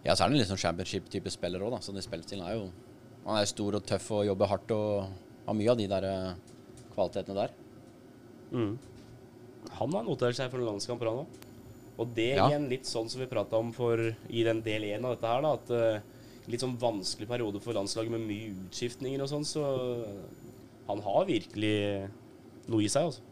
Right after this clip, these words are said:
Speaker 1: Ja da, det har han alltid hatt, helt siden han var ung gutt som Rosenborg.
Speaker 2: Mm.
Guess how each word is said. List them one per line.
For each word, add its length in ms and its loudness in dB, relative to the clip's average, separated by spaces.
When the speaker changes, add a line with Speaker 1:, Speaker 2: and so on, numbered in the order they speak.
Speaker 1:
Ja 100 2
da, 100 10
det 80 6
har 60 6
han 120 -4
alltid 220 0
hatt, 240 -4
helt 140 0
siden 140 0
han 140 0
var 180 0
ung 140 -6
gutt 100 -4
som 120 -4
Rosenborg. 260 -4
Speaker 2:
Mm. 180 0